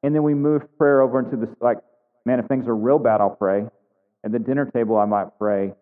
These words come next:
But, like, prayer does not become this consistent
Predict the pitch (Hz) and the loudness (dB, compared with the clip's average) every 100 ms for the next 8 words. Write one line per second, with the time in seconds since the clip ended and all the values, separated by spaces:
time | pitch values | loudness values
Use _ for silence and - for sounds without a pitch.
0 | _ _ _ _ 117 113 120 - - 143 | _ _ _ _ -2 -2 -2 -8 -4 0
1 | 135 123 113 123 123 117 - 117 110 110 | 2 2 0 0 0 -4 -4 -4 -4 -8
2 | - 107 95 - - 139 - - 123 | -8 -8 -8 -16 -4 -4 -4 -4 -4